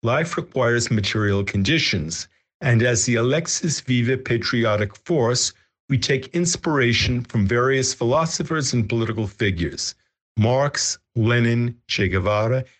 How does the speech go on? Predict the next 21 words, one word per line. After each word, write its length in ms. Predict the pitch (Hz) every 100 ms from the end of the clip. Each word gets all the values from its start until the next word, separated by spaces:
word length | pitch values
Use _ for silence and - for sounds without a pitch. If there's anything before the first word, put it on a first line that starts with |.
| _
and 200 | - 110
of 160 | 98 90
course 400 | - 139 127 -
the 80 | 110
visionary 640 | 92 117 120 107 104 101
leader, 420 | 107 127 98 107 - _ _ -
Hugo 320 | 123 113 107
Chavez, 680 | - 139 131 117 92 101 -
who 120 | 104
said, 540 | - - 98 95 104 - _ _ _ -
"To 120 | 139
end 300 | 139 120 101
poverty, 640 | - 151 147 123 104 117 151 _ _
we 100 | 113
will 200 | 98 98
empower 460 | 98 90 101 95 92
the 100 | 92
poor," 560 | - 170 135 80 80 - _ _ _ _ 127
and 120 | 117
also 320 | 165 - 131
stated, 640 | - - 110 95 92 95